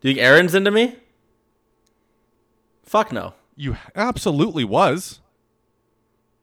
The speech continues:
Speaker 2: Look at that
Speaker 1: Oh, for a
Speaker 2: giant
Speaker 1: sec-
Speaker 2: long an-,
Speaker 1: Oh,
Speaker 2: fucking
Speaker 1: yeah.
Speaker 2: answer
Speaker 1: Oh,
Speaker 2: she
Speaker 1: yeah,
Speaker 2: gave
Speaker 1: true
Speaker 2: you.
Speaker 1: that, yeah.
Speaker 2: Until, <laughs> until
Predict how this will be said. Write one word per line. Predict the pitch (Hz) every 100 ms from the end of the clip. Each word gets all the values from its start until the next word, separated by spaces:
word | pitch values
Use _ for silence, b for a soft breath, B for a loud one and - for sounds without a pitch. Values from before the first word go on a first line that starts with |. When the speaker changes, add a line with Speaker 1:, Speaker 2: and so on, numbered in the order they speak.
| _ _ _ _ _ _ _ _ _ _ _ _ _ _ _ _ 156
Speaker 2:
Look | 185
at |
that | 226
Speaker 1:
Oh, | 123
for | 104
a |
Speaker 2:
giant | 131 151 202
Speaker 1:
sec- | 170
Speaker 2:
long | 180 170
an-, | 160 -
Speaker 1:
Oh, | 127
Speaker 2:
fucking | 123
Speaker 1:
yeah. | 120 110
Speaker 2:
answer | - 120
Speaker 1:
Oh, |
Speaker 2:
she | 120
Speaker 1:
yeah, | 110
Speaker 2:
gave | 98 87
Speaker 1:
true | 87
Speaker 2:
you. |
Speaker 1:
that, | 92 90 -
yeah. | 92 90 - _ _ _ _ _ _ _ _ _ _ - _ _ _
Speaker 2:
Until, | 139 - 135 117
<laughs> | -
until | 180 - - 151 127 143